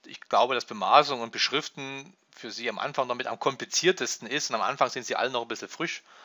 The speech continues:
vom, von, äh, von der Motivation her. Und deswegen tue ich immer das, das Schwierigste an, am, am Anfang machen. Das ist immer so ein bisschen meine Idee. Deswegen fange ich mit Bemaßen und Beschriften bereits in einem bereits vorgefertigten Layout an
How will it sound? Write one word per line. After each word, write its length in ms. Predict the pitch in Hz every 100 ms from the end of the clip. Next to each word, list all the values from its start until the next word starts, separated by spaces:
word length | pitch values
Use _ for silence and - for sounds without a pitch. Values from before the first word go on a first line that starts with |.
| - - _
vom, 400 | - 120 120 113 -
von, 380 | 113 104 101 101 - - - _ -
äh, 320 | 104 101 98
von 160 | - 104
der 60 |
Motivation 640 | 104 107 98 - 120 139 147
her. 180 | 143
Und 40 | 127
deswegen 320 | 117 120 120
tue 120 | 135
ich 60 | 127
immer 120 | 117
das, 180 | 110 -
das 160 | 120
Schwierigste 460 | - 135 143 131 117
an, 200 | 98 110
am, 140 | 101
am 280 | 87 104 101
Anfang 360 | - 120 120 92
machen. 260 | 82 - - _ - _ -
Das 100 | -
ist 260 | - _ 123
immer 140 | 110
so 80 | 117
ein 40 |
bisschen 180 | 120 117
meine 200 | 101 107
Idee. 360 | 95 - 113 156
Deswegen 300 | 117 117 113
fange 180 | 120
ich 100 | 131 123
mit 140 | 117
Bemaßen 500 | 107 87 98 151 135
und 100 | 117
Beschriften 560 | - - 156 - 170 -
bereits 460 | 117 87 120 -
in 80 | 120
einem 200 | 113 120
bereits 500 | 104 92 110 - - - - - -
vorgefertigten 800 | 156 160 139 135 131 127 123
Layout 440 | 107 120 - 90 -
an 240 | 110 190